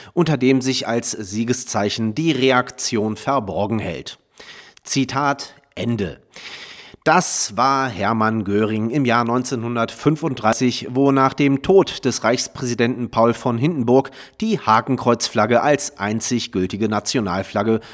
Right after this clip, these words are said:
für das Deutsche Reich bestimmt wurde. Die von den Nazis später verwendete Reichskriegsflagge wurde ebenfalls vom Hakenkreuz dominiert und war lediglich von den Farben und dem Design,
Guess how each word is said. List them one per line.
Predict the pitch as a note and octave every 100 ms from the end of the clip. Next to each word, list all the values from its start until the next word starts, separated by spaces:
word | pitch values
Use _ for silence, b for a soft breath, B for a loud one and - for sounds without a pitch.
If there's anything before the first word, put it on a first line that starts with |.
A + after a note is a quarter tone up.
| B
für | - A#3
das | G#3 -
Deutsche | C3+ C3 - C#3
Reich | - G2+ - -
bestimmt | D3+ - - A2 B2 - F2
wurde. | F2+ E2 C#2+ - B B B B B -
Die | B2+ C3
von | - C3 C3
den | B2+ B2+
Nazis | C3+ F#3+ - B2+ A2
später | - - C3+ C3
verwendete | - A#2+ A#2+ B2+ B2 A2 F#2+
Reichskriegsflagge | A2+ F#3+ - - B2+ A2 - - G2+ B2 C3 B B
wurde | A#2 D3+ E3
ebenfalls | D#3+ E3+ D#3 - D3 -
vom | - C#3 C#3 B2+ -
Hakenkreuz | F#2 A2 A#2 - A2 A2 -
dominiert | G#2 G2+ F#2+ F#2+ G#2 A#2+ - B B B B B _
und | A#2 A2+ A2 - -
war | F#2+ G2 G#2
lediglich | A2 A#2+ A2+ B2+ -
von | B2+ A#2+
den | B2
Farben | - A2 A2+ B2
und | C3 D3+ C#3+ -
dem | C3 B2
Design, | B2 A2 G#2 A2+ A#2